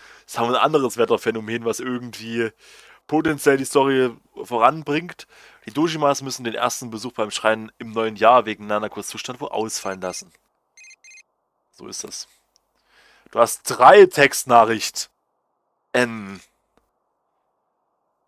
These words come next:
Frohes neues Jahr, ich hoffe, wir bleiben so gut befreundet. <laughs> Können wir das nochmal machen? Können wir Yukiko nochmal irgendwie das Herz brechen und sagen, „Nö,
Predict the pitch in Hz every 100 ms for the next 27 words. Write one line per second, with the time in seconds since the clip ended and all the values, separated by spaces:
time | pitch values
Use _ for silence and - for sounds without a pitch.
0 | _ 180 190 190 185 175 180 175 - 175
1 | 180 156 156 170 175 170 151 147 160 180
2 | 160 147 147 - - - - _ _ -
3 | - _ _ _ _ _ _ _ _ _
4 | _ - - - - - _ - 180 226
5 | 190 170 196 185 180 170 165 165 170 160
6 | 180 196 165 143 156 - 143 139 143 -
7 | 139 131 120 127 131 - 113 117 117 110
8 | - 110 107 104 101